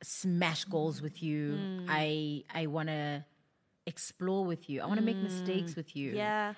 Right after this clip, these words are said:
Speaker 1: And it, it is, I read a definition of marriage that said marriage is agreeing to change with someone.
Speaker 2: Yes.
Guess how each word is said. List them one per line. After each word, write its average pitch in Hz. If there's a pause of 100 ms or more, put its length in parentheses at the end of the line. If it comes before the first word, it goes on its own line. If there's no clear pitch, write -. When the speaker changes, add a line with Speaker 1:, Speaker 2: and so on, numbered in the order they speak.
(120)
Speaker 1:
And 175 (180)
it, 202
it 196
is, 185 (520)
I 185
read 190
a 208
definition 180
of 160
marriage 160
that 156
said 160
marriage 165 (100)
is 151 (400)
agreeing 156
to 156
change 139
with 131
someone. 123 (200)
Speaker 2:
Yes. 185